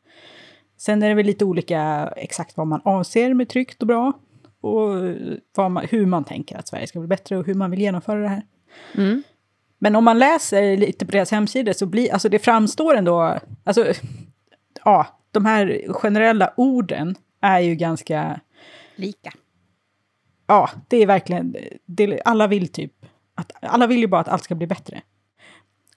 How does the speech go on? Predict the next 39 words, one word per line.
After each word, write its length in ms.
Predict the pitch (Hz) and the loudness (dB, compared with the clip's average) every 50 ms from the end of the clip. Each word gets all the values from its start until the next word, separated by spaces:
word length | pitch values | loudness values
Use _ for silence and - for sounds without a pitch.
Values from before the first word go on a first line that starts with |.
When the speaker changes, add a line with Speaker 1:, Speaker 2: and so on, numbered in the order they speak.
| _ | _
Speaker 1:
Och 140 | - 208 208 | -4 -4 -2
sen, 320 | - 226 233 226 220 214 | 2 2 2 2 2 2
eh, 320 | 214 202 196 180 - - - | 0 0 0 -2 -4 -6 -6
så 180 | - - 214 | -2 -2 -2
kanske 300 | 208 - 208 190 - - | 0 0 -2 -2 0 -2
de 80 | 196 185 | -4 -2
förklarar 360 | - 180 - 208 196 190 190 | -4 -2 0 0 2 2 0
då 180 | 175 175 170 165 | 0 -2 -4 -4
som 140 | 170 196 196 | -4 -4 -6
att 140 | 180 - - | -6 -8 -8
K 200 | - - 202 196 | -4 0 0 0
D 120 | 175 180 175 | 2 0 -2
säger 300 | - 190 170 165 170 165 | -2 -4 -4 -4 -4 -4
att, 140 | 165 - | -4 -4
ja, 80 | - 202 | -4 -4
vi 80 | 190 185 | -4 -4
ska 120 | - - | -4 -4
avskaffa 500 | - 208 180 175 - - - 185 - 170 | -2 0 0 0 -2 -4 -6 -6 -4 -4
regioner, 640 | 170 170 156 175 196 202 185 175 160 147 - 160 - - _ - | -8 -6 -6 -4 -4 -4 -2 -4 -6 -8 -10 -12 -16 -18 _ -8
vilket 320 | 185 196 190 190 180 - | -8 -6 -6 -6 -6 -4
bara 200 | - 185 175 170 | -2 -2 -2 -2
betyder 300 | - - - 180 170 165 | -6 -4 -6 -4 -4 -4
att 120 | 165 160 | -6 -6
de 160 | - 170 156 156 | -6 -6 -6 -6
vill 300 | 156 156 156 156 151 156 | -6 -6 -6 -6 -8 -8
införa 840 | - - 170 156 139 - - 170 160 156 156 156 151 147 - - - _ _ | -8 -6 -6 -6 -6 -6 -6 -6 -6 -4 -4 -6 -6 -8 -8 -12 -16 _ _
mer 580 | - - 180 185 175 165 165 160 156 156 151 151 _ _ _ - - - - - - _ - | -14 -8 -6 -4 -2 -2 -2 -4 -4 -6 -8 -10 _ _ _ -20 -20 -20 -20 -20 -20 _ -10
större 360 | - - 262 269 254 220 185 | -4 0 2 4 4 4 4
regioner. 500 | 170 165 160 160 156 160 160 151 160 175 - - | 2 -2 -2 -4 -4 -4 -4 -6 -6 -8 -8 -6
Speaker 3:
Mm. 280 | - 202 202 196 190 190 - - - - - _ _ _ - | -4 -2 -2 -2 -4 -8 -14 -20 -20 -20 -20 _ _ _ -6
Speaker 1:
Eh, 420 | 175 175 175 170 165 160 170 165 _ - - - - | -6 -4 -4 -4 -6 -6 -10 -12 _ -20 -20 -14 -8
eller 160 | - 160 156 | -8 -6 -6
bara, 340 | 147 - 170 156 165 175 170 | -4 -4 -4 -2 -2 -2 -2
men 140 | 147 180 190 | -2 0 0
det 60 | 202 | 0
betyder 340 | 180 196 - - 185 165 156 | 0 -2 -2 -2 -4 -2 -4
bland 180 | 147 151 139 - | -6 -6 -8 -6
annat 180 | 135 139 - | -8 -8 -10
det. 120 | - - | -12 -16